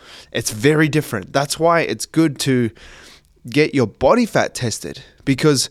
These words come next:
you could look on the scale and be like, "Man, this week I gained a kilo. I'm getting huge." But if you gained a kilo in a week, that does not mean that that kilo is muscle mass.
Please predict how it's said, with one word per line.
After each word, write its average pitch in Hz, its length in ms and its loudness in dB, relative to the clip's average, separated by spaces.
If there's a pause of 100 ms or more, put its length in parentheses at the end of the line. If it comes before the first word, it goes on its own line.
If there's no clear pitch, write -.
(320)
you 190 160 0
could 214 160 0
look 196 100 2
on 165 120 2
the 123 80 4
scale 151 420 4
and 117 100 2
be 117 100 2
like, 101 220 0
"Man, 156 640 2
this 165 220 0
week 156 160 0
I 123 80 -4
gained 139 320 -2
a - 20 -4
kilo. 165 600 2
I'm 180 120 0
getting 123 320 -2
huge." 196 640 -2 (720)
But 226 260 2 (180)
if 196 200 -4
you 269 140 0
gained 214 260 2
a 170 60 2
kilo 196 440 4
in 127 80 2
a 123 60 2
week, 160 340 2
that 233 220 0
does 214 180 2
not 185 240 0
mean 175 360 2
that 160 180 2
that 202 200 0
kilo 185 380 2
is 107 140 -2
muscle 160 400 2
mass. 110 480 -4